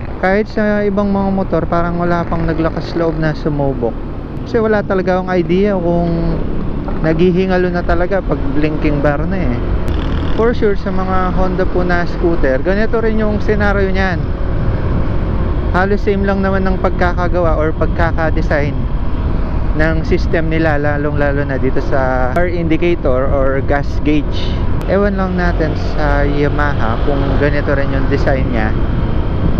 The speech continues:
na marami yung pondo ng blinking gas gauge.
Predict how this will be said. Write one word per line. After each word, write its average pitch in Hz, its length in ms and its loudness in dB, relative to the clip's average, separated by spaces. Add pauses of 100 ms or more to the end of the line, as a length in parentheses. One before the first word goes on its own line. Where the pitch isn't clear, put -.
(400)
na 143 240 2
marami 156 400 0
yung 151 160 -2
pondo 139 320 0
ng 135 240 0
blinking 135 640 0
gas 123 320 0
gauge. 139 320 2